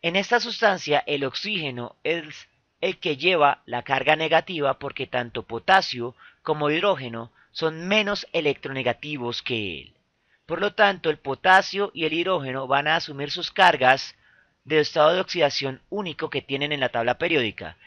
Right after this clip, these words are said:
que es más uno y más uno, y por lo tanto el oxígeno se encuentra en el estado de oxidación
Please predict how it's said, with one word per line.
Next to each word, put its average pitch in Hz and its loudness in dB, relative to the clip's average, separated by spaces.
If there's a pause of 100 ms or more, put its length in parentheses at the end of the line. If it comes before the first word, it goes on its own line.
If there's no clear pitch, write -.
(160)
que 147 2
es 143 -2
más 160 -2
uno 175 -6
y 139 -10
más 120 -8
uno, 117 -12 (320)
y 180 -6
por 185 -4
lo 196 -2
tanto 175 -4
el 165 -4
oxígeno 160 -4
se 165 -4
encuentra 139 -4
en 147 -6
el 139 -6
estado 139 -2
de 156 0
oxidación 156 -4